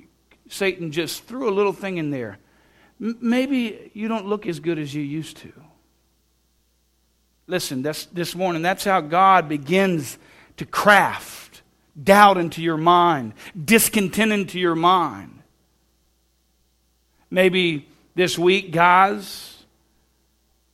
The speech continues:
maybe you're, you're, you're not getting what you deserve at home. 'Cause us men, we all deserve perfection, you know what I mean? When we know in reality, that's not a promise of the Bible. But in our discontent, maybe,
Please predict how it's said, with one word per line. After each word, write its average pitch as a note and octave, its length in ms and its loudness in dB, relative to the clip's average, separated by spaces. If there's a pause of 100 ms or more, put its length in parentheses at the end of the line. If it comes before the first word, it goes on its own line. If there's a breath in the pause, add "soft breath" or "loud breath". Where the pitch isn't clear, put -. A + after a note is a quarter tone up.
maybe E3+ 240 0
you're, F3 300 0
you're, F3 340 -6
you're F#3+ 200 0
not F3 200 2
getting F3+ 280 0
what E3 180 -4
you E3 460 -2 (120)
deserve D#3 500 0
at D3 100 -2
home. A#2+ 640 -4 (440)
'Cause D3+ 180 -8 (100)
us F3+ 200 2
men, F#3 240 0
we F3 120 6
all F3+ 140 8
deserve E3+ 520 0
perfection, D#3 580 0
you D#3+ 120 -2
know E3+ 100 0
what E3 80 0
I D#3+ 40 -2
mean? F3+ 360 -2 (1200)
When F3 180 0
we F3 100 2
know F#3+ 220 4
in F3 80 0
reality, E3 720 4
that's E3+ 320 -2
not E3+ 120 2
a C#3 60 0
promise E3 420 -2
of D3+ 100 -6
the C#3+ 100 -6
Bible. D#3 520 2 (240 loud breath)
But G#3+ 160 6
in A3+ 140 2
our G3+ 160 6
discontent, G#3 880 0
maybe, G3+ 460 2